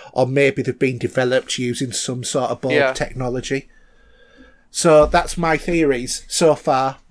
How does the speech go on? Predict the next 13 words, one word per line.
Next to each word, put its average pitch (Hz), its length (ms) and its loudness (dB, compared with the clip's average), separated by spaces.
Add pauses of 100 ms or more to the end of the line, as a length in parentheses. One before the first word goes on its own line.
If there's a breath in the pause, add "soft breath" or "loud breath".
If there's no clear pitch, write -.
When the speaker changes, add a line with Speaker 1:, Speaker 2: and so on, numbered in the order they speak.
Speaker 1:
based 139 360 2
on 131 300 0
what 127 200 -2
I've 123 100 -8
seen. 123 300 -4 (280)
Speaker 2:
And 147 340 -2 (260)
finally, 156 540 0
do - 300 -10
you 151 120 -12
think 160 200 -4
we'll 165 120 -4
see 170 220 -6
Q? 185 340 0